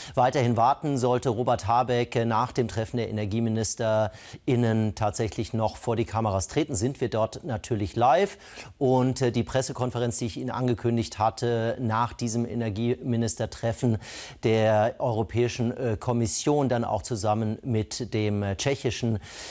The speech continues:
äh, Energieminister, äh, weil ja Tschechien die Ratspräsidentschaft innehat, die ist angesetzt, äh, für sechzehn Uhr. Dann wären wir dort auch live.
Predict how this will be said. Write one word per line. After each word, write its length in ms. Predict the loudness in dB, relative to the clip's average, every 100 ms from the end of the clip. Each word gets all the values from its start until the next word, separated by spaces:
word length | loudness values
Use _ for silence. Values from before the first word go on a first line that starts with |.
| -14 -4
äh, 240 | 0 0
Energieminister, 1600 | 2 0 2 2 2 2 4 6 6 4 2 2 4 6 4 2 -2
äh, 280 | -4 -2
weil 200 | -2 -2
ja 100 | -2
Tschechien 560 | -2 -4 -4 -4 -2 -4
die 180 | -4 -2
Ratspräsidentschaft 880 | 0 0 -2 -4 -2 -4 -4 -6 -6 -2
innehat, 680 | 0 2 0 0 -2 -4
die 140 | -6 -6
ist 200 | -6 -4
angesetzt, 800 | 0 2 2 2 0 -2 -4 -4
äh, 160 | -6
für 400 | -8 -6 -4 -4
sechzehn 560 | -4 -4 -4 -4 -8 -6
Uhr. 140 | -4
Dann 200 | -4 -4
wären 200 | -4 -2
wir 80 | -2
dort 320 | -2 -4 -6 -4
auch 220 | -4 -4 -10 -18 -18 -4
live. 540 | 2 4 4 0 -6